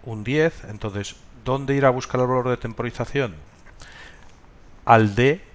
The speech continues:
diez, y en D diez en este ejemplo le tengo puesto un cien, que serían, en principio, pues los, eh, diez segundos. En el segundo caso le estoy diciendo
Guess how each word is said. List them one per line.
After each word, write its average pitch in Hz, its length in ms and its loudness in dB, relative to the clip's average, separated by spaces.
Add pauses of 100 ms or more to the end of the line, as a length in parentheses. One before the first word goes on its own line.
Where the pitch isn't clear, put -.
(140)
diez, 110 540 -4 (180)
y 113 140 -6
en 101 100 -6
D 101 100 -4
diez 110 280 -6
en 101 80 -12
este - 160 -8
ejemplo 107 420 -8
le 110 80 -6
tengo 92 220 -10
puesto 120 500 -10 (220)
un 117 220 -14
cien, 135 440 -4 (720)
que 117 100 -6
serían, 107 720 -4
en 117 100 -16
principio, 104 540 -10
pues 92 300 -10
los, 82 460 -14
eh, - 20 -12 (580)
diez 95 140 -10
segundos. 78 460 -16 (1300)
En 143 80 -2
el 139 100 6
segundo 156 360 0
caso 151 480 2
le 127 340 2
estoy 123 300 -4
diciendo 120 420 -6